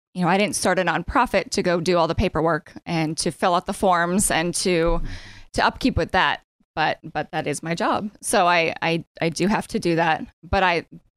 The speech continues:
but I wanna be there in the mission. Um, but I feel like, you know, God has brought the people in my life to, to be able to carry that on. Um, this, this organization will not grow without, without those volunteers.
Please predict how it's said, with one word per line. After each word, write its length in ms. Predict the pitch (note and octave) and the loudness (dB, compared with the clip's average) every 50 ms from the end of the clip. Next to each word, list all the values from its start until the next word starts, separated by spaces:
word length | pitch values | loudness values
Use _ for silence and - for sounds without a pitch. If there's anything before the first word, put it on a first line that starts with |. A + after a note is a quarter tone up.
| _ _ _ _ _ | _ _ _ _ _
but 80 | - E3+ | -2 0
I 60 | E3 | 0
wanna 200 | E3+ F3 F3 E3+ F3 | 2 2 2 2 2
be 120 | F3+ F#3 | 2 2
there 140 | F3 F3+ F3 | 2 2 0
in 80 | E3 | 0
the 40 | E3 | 0
mission. 460 | E3 D#3+ G#3 - C#3+ C#3+ - F#3 A3 - _ _ _ _ _ _ _ _ _ - | 0 0 0 0 0 -2 -2 -2 -4 -6 _ _ _ _ _ _ _ _ _ -8
Um, 340 | - C3+ A2 - A#2 D#3+ F3+ - _ _ _ - - | -6 -4 -4 -4 -4 -8 -10 -12 _ _ _ -12 -6
but 100 | D#3+ E3 | -4 -2
I 40 | F#3 | 0
feel 100 | - G#3+ | 0 0
like, 180 | E3+ D3+ - | 0 0 0
you 60 | G3+ E3 | -2 -2
know, 60 | E3+ | 0
God 200 | - F#3 E3+ E3 | 2 2 2 0
has 100 | E3 E3+ | 0 0
brought 160 | F#3 E3 - | -2 -2 -2
the 80 | - - | -2 -2
people 200 | G3+ F3+ - D#3 | -2 -2 0 0
in 60 | D#3+ | 0
my 100 | D#3 D#3 | 0 0
life 220 | E3+ F3 E3+ - | 0 0 0 -2
to, 200 | - - - - | -4 -4 -4 -4
to 180 | - - - - | -6 -8 -6 -4
be 60 | F3 | -4
able 80 | - - | -4 -4
to 60 | D#3+ | -4
carry 300 | - - - A3 E3 D#3 | -2 -2 0 0 0 -2
that 180 | - D3+ C#3 | -2 -2 0
on. 240 | - C#3+ D#3+ F#3+ G#3+ - _ _ _ _ _ _ _ _ _ _ - | 0 0 0 -2 -4 -8 _ _ _ _ _ _ _ _ _ _ -8
Um, 360 | - - - - - D#3+ - _ _ | -6 -6 -6 -6 -8 -10 -10 _ _
this, 320 | - - D3 D3 - - - _ _ - | -8 -6 -4 -4 -6 -8 -10 _ _ -8
this 120 | D#3+ - | -4 -4
organization 460 | E3 D3+ E3+ F3 D3 D#3 E3 - E3 | -2 -2 0 0 0 0 -2 0 0
will 100 | D#3 D3 | 0 0
not 200 | D3+ D3 D3 C#3+ | 0 0 -2 -2
grow 400 | - D#3 D#3 D#3 D3 D3 E3+ E3+ - | -2 -2 0 0 0 0 -2 -4 -4
without, 440 | E3+ E3 E3 - D#3+ D#3 C3+ - - - - | -6 -6 -4 -2 -2 -2 -2 -2 -6 -10 -12
without 260 | - D#3+ - D#3 D#3 | -10 -8 -6 -6 -6
those 160 | - D3 D3+ F3 | -4 -6 -6 -4
volunteers. 800 | D#3 C#3 - - D3+ - - E3 D#3+ D#3+ E3 F3 - - - | -2 -2 -2 -2 -2 -2 0 0 0 0 0 -2 -4 -6 -8